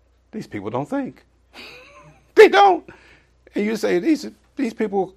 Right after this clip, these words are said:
call themselves intelligent," and they're not intelligent. A lot of the things that they say and do, or some of them are just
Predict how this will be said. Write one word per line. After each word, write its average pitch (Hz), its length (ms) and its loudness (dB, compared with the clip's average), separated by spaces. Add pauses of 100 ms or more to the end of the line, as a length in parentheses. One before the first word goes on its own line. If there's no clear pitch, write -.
call 202 200 2
themselves 170 360 -4
intelligent," 139 680 -8 (220)
and 240 100 0
they're 226 80 4
not 214 240 0
intelligent. 101 560 -8 (1120)
A 156 80 0
lot 175 220 4
of 247 80 -6
the 226 60 -8
things 208 280 -2
that 170 100 -2
they 170 140 -2
say 202 320 -2
and 143 160 -2
do, 170 200 0
or 156 200 -2
some 202 180 -4
of 269 120 -6
them 156 120 -2
are 123 60 -2
just 147 320 -10